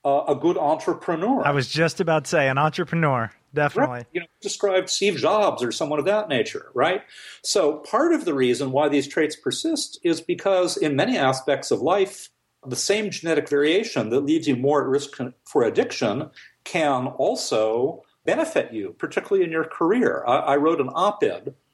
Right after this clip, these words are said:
Speaker 1: for the New York Times, uh, a couple of years ago based on this called Why Your Next Visionary C E O Should Be an Addict. And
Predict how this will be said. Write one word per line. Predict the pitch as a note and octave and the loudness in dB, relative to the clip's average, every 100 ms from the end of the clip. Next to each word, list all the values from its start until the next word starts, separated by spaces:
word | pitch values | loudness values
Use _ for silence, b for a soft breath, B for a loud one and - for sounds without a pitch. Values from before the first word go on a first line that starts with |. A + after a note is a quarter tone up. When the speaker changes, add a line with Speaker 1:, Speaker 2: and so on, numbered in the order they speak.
| _ | _
Speaker 1:
for | D3+ | 0
the | C#3+ | 0
New | C#3 | 2
York | C#3+ A#2 - | 2 2 0
Times, | - G3 C3+ G#2 G2+ - | 0 2 4 2 -2 -4
uh, | - | 0
a | A2 A2 A#2+ | 2 2 0
couple | - D3+ A#2+ | 0 2 2
of | A2 | 2
years | C3 C#3+ | 2 2
ago | A#2 G2+ F#2+ | 0 -2 -2
based | - B2 D3+ | 0 0 2
on | C3+ G#2+ | 0 0
this | F#2+ G2 - B B B - | -2 -6 -8 B B B -4
called | C#3+ B2 A#2 G2 | 2 2 2 2
Why | B2+ F3+ | 2 4
Your | F3 D3 | 2 2
Next | C3 D#3 - | 0 -2 -6
Visionary | G#2+ C#3+ D3+ C#3+ C3+ B2+ | -4 -4 -2 -2 2 2
C | B2 - C#3+ C#3 A#2+ | 2 0 -2 -2 0
E | C3 | 2
O | A2 A2+ | 2 2
Should | - G#2 | -2 -2
Be | A2 | 0
an | A2 | 0
Addict. | D3 C3+ - - - D3+ | 2 2 0 -8 -12 -6
And | A2+ F3+ - - - D#3+ | -2 -2 -2 -4 -2 -6